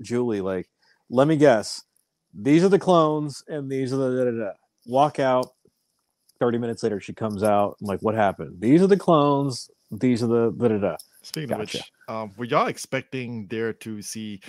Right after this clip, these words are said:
Speaker 2: I, I will say this: it's a slight disappointment for me. I wish we saw alternate universes of Wong's.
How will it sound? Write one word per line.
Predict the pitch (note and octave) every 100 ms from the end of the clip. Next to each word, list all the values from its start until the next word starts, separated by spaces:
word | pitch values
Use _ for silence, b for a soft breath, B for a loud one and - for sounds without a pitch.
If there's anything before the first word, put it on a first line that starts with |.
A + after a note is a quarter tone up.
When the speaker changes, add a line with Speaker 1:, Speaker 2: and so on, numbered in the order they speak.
| B -
Speaker 2:
I, | G#3+
I | A3+
will | A#3
say | F#3+ D#3+
this: | B2+ G#2+ -
it's | F3+ E3
a |
slight | C#3 - C#3 C3
disappointment | C#3 B2 C#3+ C3+ C3
for | C#3+
me. | C#3+ C3+
I | B2+ B2 A2
wish | B2+ -
we | B2
saw | - B2+ A2+
alternate | - A#2+ A#2+ A#2+ A#2 G#2+
universes | F#2+ A2+ A2+ G#2+ A2 G#2+ - - G#2+ G2
of | - G#2+ F2+
Wong's. | F#2 G2+ G2 F2+ F2+ -